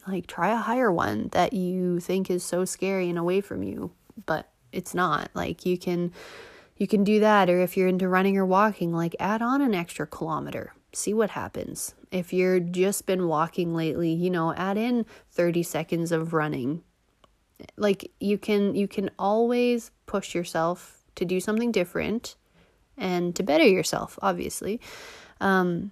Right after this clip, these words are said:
but this, this example was just for exercise because I know a lot of people are looking for ways of doing it. Um, you could even go try out a new workout class, which I know you can't go to the gyms right now.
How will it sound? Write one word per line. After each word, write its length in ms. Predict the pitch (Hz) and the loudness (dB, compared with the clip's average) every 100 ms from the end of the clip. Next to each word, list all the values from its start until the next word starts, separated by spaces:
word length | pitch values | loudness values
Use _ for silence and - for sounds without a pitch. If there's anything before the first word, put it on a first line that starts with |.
| - - | -4 0
but 120 | 185 | 4
this, 280 | 208 - - | 4 4 2
this 240 | 214 220 214 | 4 6 4
example 500 | 185 175 180 190 180 | 0 0 0 2 4
was 220 | 175 - | 2 2
just 560 | 170 165 - - - - _ _ _ _ | 2 2 -2 -8 -14 -18 _ _ _ _
for 280 | - - 175 | -8 2 2
exercise 680 | - 165 - 170 - 165 175 | 2 -2 -4 -4 -2 -2 -2
because 240 | 175 190 | -4 -2
I 60 | 175 | -2
know 160 | 170 170 | 0 0
a 20 | |
lot 180 | 175 175 | -2 -2
of 60 | |
people 260 | - 175 170 | -2 0 2
are 100 | 170 | 2
looking 300 | 175 180 170 | 0 0 -2
for 100 | 165 | 0
ways 260 | 165 170 | 2 0
of 100 | 165 | -2
doing 320 | 165 180 170 160 | 0 2 2 2
it. 200 | 175 - - - - - | -2 -4 -14 -20 -18 -4
Um, 500 | 185 170 160 165 170 | 0 0 0 -2 -4
you 120 | - 190 | -4 0
could 120 | 214 | 2
even 200 | 214 220 | 2 4
go 140 | 208 | 2
try 240 | 214 196 196 | 2 0 2
out 80 | |
a 60 | 220 | 2
new 140 | 226 | 2
workout 380 | 220 190 196 160 | 2 2 0 -2
class, 460 | - 160 160 - - | -2 -4 -4 -8 -2
which 200 | 165 175 | -2 0
I 60 | |
know 120 | 170 180 | 0 2
you 160 | 180 | 0
can't 200 | 180 196 | -2 -4
go 120 | 196 | 0
to 100 | 233 | 2
the 100 | 285 | 4
gyms 280 | 254 277 233 | 6 4 6
right 140 | 202 180 | 4 4
now. 360 | 170 156 175 | 4 2 0